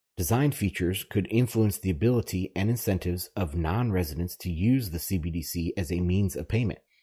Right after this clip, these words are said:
unit of account, and or store of value. See right there. Means of payment, unit of account, and store of value. Those are functions of money, or it's meant to be functions of money. But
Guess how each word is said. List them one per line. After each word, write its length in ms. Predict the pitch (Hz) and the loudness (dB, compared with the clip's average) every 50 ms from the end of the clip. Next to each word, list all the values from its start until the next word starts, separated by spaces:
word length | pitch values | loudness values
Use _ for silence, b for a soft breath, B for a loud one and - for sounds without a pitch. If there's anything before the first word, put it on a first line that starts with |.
| _ _ _ | _ _ _
unit 320 | 82 87 98 101 104 - | 0 2 4 4 4 2
of 140 | - 98 87 | 0 -2 -4
account, 420 | 90 - - 123 120 82 - - - - - _ _ _ _ | -4 -2 -2 -2 -2 -2 -6 -10 -18 -20 -20 _ _ _ _
and 300 | 101 101 107 110 104 - - - | -2 0 0 0 0 -2 -2 0
or 200 | 92 92 87 87 | 2 2 2 0
store 360 | - - - 90 85 80 80 | -2 -4 -2 0 0 0 0
of 80 | 73 | 0
value. 320 | 101 110 117 92 78 - - | 0 0 0 0 -2 -2 -6
See 180 | - - 95 | -4 0 2
right 160 | 92 95 95 - | 2 2 2 2
there. 160 | - - - b b b b b b | 0 -2 -2 b b b b b b
Means 240 | - 107 127 143 135 | 4 4 4 4 4
of 100 | 135 - | 0 0
payment, 380 | - 107 117 131 135 135 - - _ _ _ _ _ | 0 2 2 2 2 0 -2 -6 _ _ _ _ _
unit 300 | 104 104 113 123 143 151 | 4 4 6 6 6 6
of 100 | 151 143 | 4 2
account, 300 | - - 101 95 92 - - _ _ _ | 0 0 0 0 0 -2 -6 _ _ _
and 140 | - 95 92 | -4 -4 -4
store 280 | - - - 90 90 85 | -2 -2 0 0 0 0
of 60 | 76 | 0
value. 280 | 107 120 127 107 95 | 0 0 2 0 0
Those 220 | 80 92 110 117 - | 2 2 0 0 0
are 140 | - 78 85 | -2 -4 -6
functions 600 | - - - 107 110 107 - - 113 104 87 92 | -6 -6 -2 -2 -2 -2 -2 0 -2 0 0 0
of 80 | 87 | 0
money, 320 | 90 104 113 92 71 65 62 | 2 2 2 0 -2 -6 -6
or 160 | 73 87 87 87 | -4 -2 -2 -2
it's 160 | 82 - - | -2 -2 0
meant 180 | 95 117 120 - | 0 0 0 -2
to 60 | 98 | -4
be 120 | 82 82 | -4 -4
functions 440 | 76 - 87 80 - - 82 76 67 | -4 -4 -6 -6 -4 -6 -8 -6 -6
of 60 | 76 | -6
money. 240 | 76 73 58 60 - - - | -6 -6 -6 -8 -12 -2 0
But 160 | 98 - - | 0 0 0